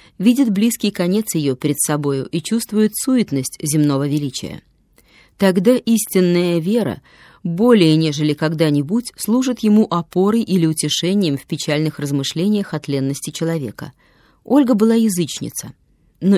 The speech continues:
имя Бога Вседержителя уже славилось в Киеве. Она могла видеть торжественность обрядов христианства – могла из любопытства беседовать с церковными пастырями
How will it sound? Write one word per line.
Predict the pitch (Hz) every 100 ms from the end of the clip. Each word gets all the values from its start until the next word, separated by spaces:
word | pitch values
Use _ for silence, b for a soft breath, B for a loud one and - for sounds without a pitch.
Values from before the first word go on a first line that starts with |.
| -
имя | 220 202 165
Бога | 156 156 147
Вседержителя | - 147 143 151 196 214 214
уже | 165 147 143
славилось | 165 156 165 196 -
в | -
Киеве. | 160 127 123 - - _ _ _ _ _ _ _ _
Она | 185 190 277
могла | 277 196 233
видеть | 247 233 143 135 -
торжественность | - 156 165 151 - 143 143 143 -
обрядов | 175 170 196 135 139
христианства – | - 165 - 196 156 135 - - - b b b b
могла | 196 196 220 262
из | 226
любопытства | 190 170 160 - 139 - 180
беседовать | 180 170 - 139 143 170
с | - -
церковными | 156 - 135 143 165
пастырями | - 226 - - 123 117 110